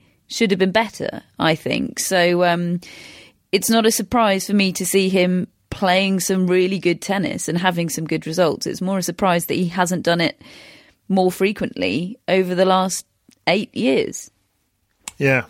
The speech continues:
Speaker 2: yeah. I, I'm, I'm surprised that we haven't seen more of John Isner, particularly at the Slams in the latter stages, given, given his weapons. I, I think he hasn't always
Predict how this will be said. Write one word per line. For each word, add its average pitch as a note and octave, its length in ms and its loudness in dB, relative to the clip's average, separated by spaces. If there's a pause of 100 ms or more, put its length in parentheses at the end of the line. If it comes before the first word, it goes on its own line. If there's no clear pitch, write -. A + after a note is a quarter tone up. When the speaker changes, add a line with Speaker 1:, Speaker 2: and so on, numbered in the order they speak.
(140)
Speaker 2:
yeah. D3 200 2
I, D#3 400 2
I'm, E3+ 160 -2
I'm G3 220 0
surprised C3+ 520 -2
that - 80 -6
we B2 80 -2
haven't A#2+ 260 0
seen A#2+ 280 -2
more A#2 580 -2
of A#2 140 -8
John A#2 180 2
Isner, A2+ 320 -4
particularly C3+ 640 0
at A#2+ 140 -2
the A2 60 -8
Slams F#2+ 800 -6
in B2+ 200 -8
the A2 80 -4
latter A2 320 -2
stages, A2 640 -2
given, G#2+ 480 -2
given A2 340 -2
his G2+ 240 -2
weapons. A2+ 420 -2
I, A#2 240 0
I - 40 2
think C#3 240 0
he A#2+ 140 0
hasn't A#2 360 -2
always A#2 420 2